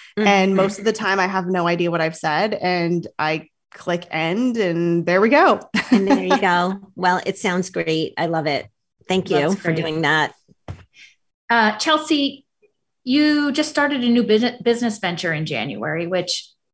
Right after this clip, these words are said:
Speaker 3: I feel like the timing for this was, was really exciting to be able to, to talk about it. Tell us about it.
Speaker 1: Yeah, so I started my own company, and most people probably thought I already had my own company. <laughs> I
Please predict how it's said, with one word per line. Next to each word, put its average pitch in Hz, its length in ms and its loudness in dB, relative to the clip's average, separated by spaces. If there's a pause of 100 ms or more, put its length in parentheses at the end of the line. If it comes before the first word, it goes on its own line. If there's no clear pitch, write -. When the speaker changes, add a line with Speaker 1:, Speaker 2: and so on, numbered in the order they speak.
(200)
Speaker 3:
I 185 120 -4
feel 208 180 -2
like 190 160 0
the 190 80 -8
timing 196 360 -2
for 185 100 -10
this 185 180 -4
was, 175 420 -8 (300)
was 196 300 -6
really 190 300 -2
exciting 185 440 -4
to 170 80 -6
be 175 120 0
able 165 140 -4
to, 165 200 -10 (200)
to 196 120 -8
talk 190 340 -2
about 151 280 -2
it. - 100 -8
Tell 214 160 0
us 214 120 -2
about 160 200 -2
it. 139 140 -4 (960)
Speaker 1:
Yeah, 554 180 6
so 294 140 4
I 247 220 4
started 240 320 0
my 262 140 4
own 349 100 4
company, 226 440 2
and 233 120 2
most 208 240 2
people 240 160 -2
probably 214 320 -2
thought 208 220 0
I 202 100 2
already 196 220 2
had 226 260 0
my 185 160 0
own 170 140 -2
company. 170 640 0
<laughs> - 40 -4
I 208 840 4